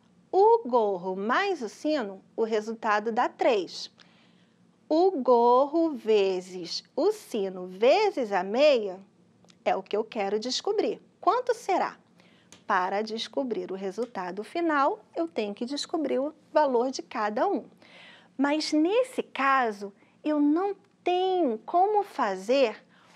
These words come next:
uma soma de uma vez, ou uma subtração de uma vez, ou uma multiplicação de uma vez, ou uma divisão de uma vez. Então, o que que eu vou usar? Eu vou pensar nos caracteres comuns.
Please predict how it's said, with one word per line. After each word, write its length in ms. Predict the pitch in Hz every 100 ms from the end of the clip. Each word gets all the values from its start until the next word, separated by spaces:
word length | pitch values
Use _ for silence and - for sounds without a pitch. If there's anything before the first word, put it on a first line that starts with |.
| -
uma 320 | 202 196 185
soma 520 | - - 381 427 427
de 80 | 370
uma 160 | 320 247
vez, 480 | 220 220 370 - - _ _ _
ou 160 | 214
uma 140 | 208 185
subtração 680 | - 196 196 156 - 269 311
de 80 | 269
uma 180 | 208
vez, 420 | 196 208 277 302 - -
ou 100 | -
uma 120 | 214 202
multiplicação 760 | 202 - - - - 311 330
de 80 | 330
uma 180 | 262 208
vez, 380 | 233 294 330
ou 60 | 339
uma 140 | 349
divisão 380 | 339 339 339 339
de 80 | 330
uma 180 | 381 466
vez. 260 | 294 269 - - - _
Então, 160 | 440
o 80 | 453
que 220 | - 539
que 160 | 539 466
eu 100 | 392
vou 260 | 339 349
usar? 340 | 339 - 165 - _ - - - _ -
Eu 120 | 185
vou 120 | 190
pensar 680 | 185 190 180 - 233 269 359
nos 180 | 339
caracteres 760 | - 262 233 - 240 240 339 370
comuns. 720 | - 330 381 226 151 - -